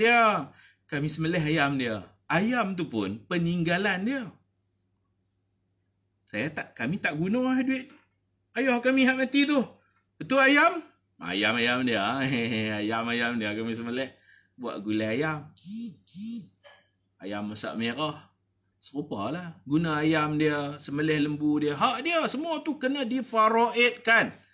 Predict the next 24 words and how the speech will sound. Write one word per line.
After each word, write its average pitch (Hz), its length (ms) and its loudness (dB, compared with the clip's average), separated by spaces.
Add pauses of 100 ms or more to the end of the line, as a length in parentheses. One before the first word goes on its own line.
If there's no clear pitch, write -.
(180)
Kalau 202 240 4
nak 214 240 4
guna, 226 320 4
kena 220 320 2
sebulat 202 320 -2
suara 202 320 2
bincang. 170 560 0 (280)
Ni 175 120 0
ayam 175 480 4
ayah. 160 320 4 (240)
Ayam 165 400 4
ayah 190 200 4
harta 165 440 0
pusaka. 156 640 -2 (160)
Kita 180 400 0
kena 170 320 0
bahagi. 160 560 0
Ikutnya 180 320 -4
kena 160 240 -2
bahagi. 151 480 -2 (120)
Macam 160 200 -2
mana 131 160 2
nak 120 80 -4
buat? 113 200 -4